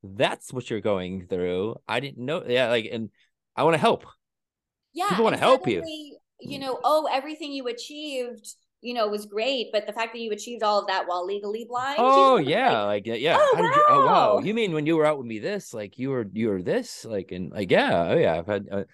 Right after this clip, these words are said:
Speaker 1: oh, that's amazing, like, exactly. Now it's
Speaker 2: Exactly.
Speaker 1: it's, uh, it's, uh, or now you go to, like, like, I described when I went to a bar for the first time with a cane,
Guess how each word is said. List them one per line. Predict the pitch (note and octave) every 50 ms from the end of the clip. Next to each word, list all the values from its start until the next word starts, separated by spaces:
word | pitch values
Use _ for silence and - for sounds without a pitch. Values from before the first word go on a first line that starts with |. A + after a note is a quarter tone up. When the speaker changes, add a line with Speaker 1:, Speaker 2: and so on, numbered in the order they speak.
| _ - - -
Speaker 1:
oh, | - D3 C#3 G#2
that's | G2 F#2+ - F#2
amazing, | E2+ E2+ F#2 C3 E3+ F#3 F#3 A#2 G#2+
like, | A2 A2 G2+ -
exactly. | - G#2 F2+ G#2+ D3 D3+ C3+ - F2 E2 E2 -
Now | - F#2+ G2 G2+ F#2+
it's | - - - - - -
Speaker 2:
Exactly. | - F3 D#3+ - - _ - - _ _ -
Speaker 1:
it's, | G#2+ G#2+ G#2 A#2
uh, | A#2 A2+ A2 A2 G#2 - - -
it's, | - G#2+ - - - - - - - -
uh, | - G2+ F2 G2
or | A#2 A2+ A2+
now | A2+ A#2+ B2 C3 C#3+ D3
you | C#3+ C3+ A#2+
go | A#2 B2
to, | A#2+ A#2+
like, | A2 G#2+ G#2 - - - - -
like, | G2+ G2+ G2+ G2
I | G#2+ A#2+
described | B2 A#2+ - G#2 F#2
when | F#2+ G#2
I | A2+
went | G#2+ G2
to | - G#2
a | F2
bar | E2 F#2 F#2+ G#2 C3 C#3
for | - F2+
the | E2+ E2+
first | - F#2+ F2 -
time | G2 F#2 F2
with | F2 F2+
a | F2+
cane, | - - F#2 F2+ F#2 F#2+ G#2